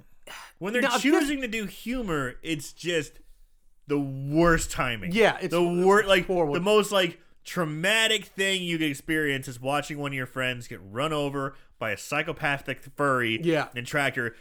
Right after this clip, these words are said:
Speaker 1: pieces of her falling on you, and then you make a joke about a boob shot?
Speaker 2: Yeah.
Speaker 1: <laughs>
Speaker 2: I, I think,
Speaker 1: And
Speaker 2: I think I said, I don't, I think we're right.
Speaker 1: and
Speaker 2: Like,
Speaker 1: if,
Speaker 2: I
Speaker 1: if,
Speaker 2: don't think they're friends. I think they're just
Speaker 1: if,
Speaker 2: classmates.
Speaker 1: if that was the theme throughout the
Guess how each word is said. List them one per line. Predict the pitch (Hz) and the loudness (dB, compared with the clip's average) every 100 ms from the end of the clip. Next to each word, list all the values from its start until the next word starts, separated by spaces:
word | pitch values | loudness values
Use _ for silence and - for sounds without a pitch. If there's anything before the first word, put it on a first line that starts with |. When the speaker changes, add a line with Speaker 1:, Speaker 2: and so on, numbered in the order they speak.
| - _ | -20 _
Speaker 1:
pieces | - 180 185 165 | -6 -4 -4 0
of | 147 | 0
her | 135 | 0
falling | 123 - 135 139 127 | -4 -2 0 0 -4
on | 117 113 | -4 -6
you, | 110 107 - - - | -6 -8 -10 -20 -10
and | 127 | -4
then | 160 | -4
you | 170 | -4
make | 160 160 151 | -2 -2 0
a | 123 | -4
joke | 107 110 110 143 160 170 | -6 -10 -4 2 2 0
about | 143 131 | 0 0
a | 113 | -2
boob | 101 110 - 135 156 180 | -6 -14 -4 0 0 -2
shot? | - 202 202 196 _ _ | -4 -2 -2 -6 _ _
Speaker 2:
Yeah. | 185 147 - | 0 0 -6
Speaker 1:
<laughs> | _ _ _ _ _ _ _ _ _ _ _ _ _ | _ _ _ _ _ _ _ _ _ _ _ _ _
Speaker 2:
I, | 214 214 | 4 6
I | 214 | 6
think, | 302 339 | 6 8
Speaker 1:
And | |
Speaker 2:
I | 262 | 6
think | 277 254 | 8 6
I | 233 | 6
said, | 226 | 6
I | 202 | 6
don't, | 214 220 | 4 0
I | 302 | 0
think | 247 302 | 0 -2
we're | 240 | 0
right. | 180 185 175 - | 0 2 0 -2
Speaker 1:
and | - | 2
Speaker 2:
Like, | 160 | 4
Speaker 1:
if, | 160 | 8
Speaker 2:
I | |
Speaker 1:
if, | 208 | 12
Speaker 2:
don't | 247 | 12
think | 254 196 | 10 2
they're | 180 | 0
friends. | - 170 147 | 2 0 2
I | 147 | -2
think | 190 | 2
they're | 180 | 2
just | 165 | 2
Speaker 1:
if, | |
Speaker 2:
classmates. | 220 156 147 127 165 | 4 2 2 -2 -2
Speaker 1:
if | 208 | 2
that | 311 | 2
was | 269 208 | 4 2
the | 185 | 2
theme | - - 226 233 220 | -4 -8 -6 -4 -4
throughout | 185 196 175 | -4 -4 -2
the | 156 | -4